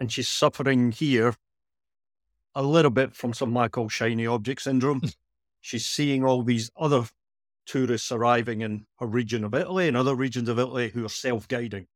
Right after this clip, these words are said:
Speaker 1: who are finding their way about doing stuff, but they fit her profile,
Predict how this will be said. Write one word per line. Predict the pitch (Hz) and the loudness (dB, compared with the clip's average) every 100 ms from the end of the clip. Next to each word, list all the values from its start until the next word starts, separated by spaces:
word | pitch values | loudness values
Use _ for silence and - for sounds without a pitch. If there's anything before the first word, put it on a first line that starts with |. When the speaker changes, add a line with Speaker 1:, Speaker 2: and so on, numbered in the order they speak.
| _ _ _ _ _ _ | _ _ _ _ _ _
Speaker 1:
who | 120 117 | 0 2
are | 107 - _ | 2 -4 _
finding | - 135 139 123 120 | -2 0 2 2 2
their | 113 | 0
way | 110 120 117 | 2 2 2
about | 101 123 117 107 117 _ _ | 0 0 0 -2 -8 _ _
doing | 123 113 104 | -10 -8 -8
stuff, | - 117 101 - | -6 -4 -4 -6
but | 113 104 | -10 -8
they | 117 | -8
fit | - 127 - | -6 -8 -6
her | 120 - | -10 -8
profile, | 131 117 - 107 104 | -6 -6 -6 -8 -8